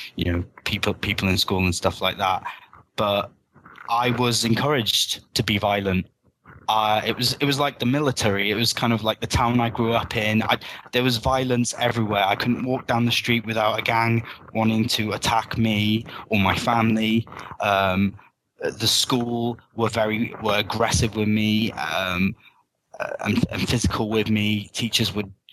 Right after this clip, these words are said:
restrain, say they were restraining me when all I did was kinda answer back and stuff like that. My dad would watch me get into fights and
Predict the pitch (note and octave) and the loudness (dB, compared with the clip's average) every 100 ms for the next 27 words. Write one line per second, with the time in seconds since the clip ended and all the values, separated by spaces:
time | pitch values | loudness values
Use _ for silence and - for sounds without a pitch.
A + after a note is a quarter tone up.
0 | E2 G#2+ - - B2 A2 A2 - - B2 | -12 -2 0 2 2 0 0 -2 2 2
1 | A#2+ A2+ A#2 A2 - - A#2 A2 G2+ G2+ | 2 2 0 2 2 2 2 4 2 0
2 | G2 G#2 G#2+ G#2 G2+ G#2 F#2+ - G2+ G2+ | 0 0 2 0 0 -4 -4 -2 0 2
3 | G#2+ G2+ - G2+ - A2 F#2 G#2 - G#2 | 0 0 0 0 0 -6 -2 -2 2 2
4 | G#2+ G#2 - - G#2+ G#2+ C#3 C3 B2+ G#2+ | 2 2 0 -4 -2 0 2 2 0 0
5 | A2 G2+ - - _ - - _ - - | 0 0 -6 -16 _ -20 -20 _ -20 -18
6 | A2+ C3+ C#3 - C3 B2 B2 B2 B2+ F#2 | -4 -2 0 0 0 0 0 0 -2 -2
7 | - B2 - C3 B2+ B2+ - - - - | -4 -4 -2 0 0 -2 -6 -6 -6 -6
8 | A2 G#2+ A2 A2 | -2 0 2 0